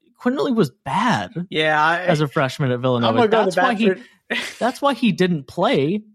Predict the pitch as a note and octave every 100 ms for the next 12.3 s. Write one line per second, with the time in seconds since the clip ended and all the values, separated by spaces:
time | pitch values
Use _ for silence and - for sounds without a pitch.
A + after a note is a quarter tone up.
0 | _ G3+ G3 G3+ C#3+ F3 G3+ A4 D#4 G2+
1 | A2 D#3+ E3 G3 G3+ G#3 F#3+ E3+ F3 G#3
2 | F3 F#3 E3 E3 D#3 D#3 D#3 D#3 D#3+ D3
3 | D3+ F3 D#3 E3 - G#3 G3 F3 F#3 E3+
4 | F3+ D#3+ F3 G3+ - G3 F#3 E3 F#3 D#3
5 | D#3 E3 D3+ C#3+ C3+ C3+ C#3 D4 D#4+ G#4
6 | D4 D3+ A#2 A2+ C3+ - - A#3 C4 B3+
7 | D3+ C3+ G#3 B3 F4+ G#3+ D#3+ B3+ - -
8 | B3 F3+ D#3 C#3 - B2 G2+ F2+ F3 E3+
9 | _ _ _ _ - D#3 C3 G#2+ - -
10 | - - D#3 D3+ D3 E3+ F#3+ F#3+ E3+ -
11 | C4+ A#3 C#3 A#2 A2 A2 C#3+ C#3+ C#3+ B2
12 | A#2 -